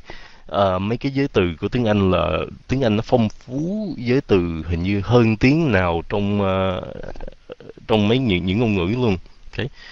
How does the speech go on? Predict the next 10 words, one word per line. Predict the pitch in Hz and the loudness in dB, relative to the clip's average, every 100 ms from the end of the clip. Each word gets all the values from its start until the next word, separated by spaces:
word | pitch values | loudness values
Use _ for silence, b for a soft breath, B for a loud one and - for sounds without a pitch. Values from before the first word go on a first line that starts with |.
| B B | B B
So, | 135 113 - B B - | 0 0 -2 B B 2
thường | 107 | 2
thường | 123 107 104 | 4 4 2
á, | 151 - _ - - - _ - _ _ _ _ _ - B B B B - | -2 -6 _ -20 -20 -20 _ -20 _ _ _ _ _ -20 B B B B -8
above, | 101 95 87 110 135 135 87 - - - | -6 -6 -2 2 4 4 2 -4 -12 -6
thường | - 120 117 104 | 2 4 6 4
nha, | 110 127 98 - - | 4 4 2 -2 -10
thường | 92 110 107 95 90 | 2 4 6 4 0
thôi | 110 | 0
nha, | 117 113 | 2 0